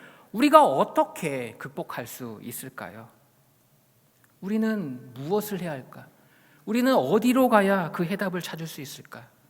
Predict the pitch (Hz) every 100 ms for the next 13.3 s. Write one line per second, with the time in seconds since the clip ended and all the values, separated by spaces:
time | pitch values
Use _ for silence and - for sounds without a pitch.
0 | _ _ _ _ _ _ _ _ _ _
1 | _ _ _ _ _ _ - 190 220 226
2 | 214 214 214 214 185 - - 139 113 -
3 | - - _ _ _ _ _ _ _ _
4 | _ _ _ 123 139 - 190 - 151 190
5 | 190 185 185 180 151 113 - - - _
6 | _ - 143 208 202 160 185 220 - -
7 | 165 226 254 233 165 120 113 113 - -
8 | _ _ _ _ _ _ - - - 127
9 | 117 120 - 143 123 131 185 - - -
10 | - 120 117 120 113 110 - - _ _
11 | _ _ _ _ _ - - 123 220 247
12 | 226 226 214 202 139 147 147 147 143 -
13 | - - -